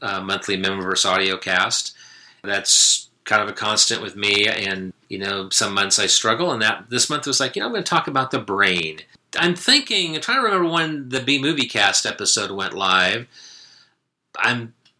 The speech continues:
don't know if it went before or after. I, I think it went after the last episode we did. I think it went out after the Margot Kidder episode.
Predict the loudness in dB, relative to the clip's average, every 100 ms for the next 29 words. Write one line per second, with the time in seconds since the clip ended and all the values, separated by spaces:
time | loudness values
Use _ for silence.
0 | _ _ 0 2 2 0 2 0 0 2
1 | 2 2 -4 -4 -2 0 0 0 -2 0
2 | 2 2 2 2 4 4 2 -2 0 0
3 | 0 2 2 0 2 2 2 0 0 2
4 | 2 2 2 0 0 0 0 -4 -6 -4
5 | -2 -2 -2 -2 0 4 4 4 2 2
6 | -2 -2 0 -2 -2 -2 2 2 0 -2
7 | -2 -2 -4 -8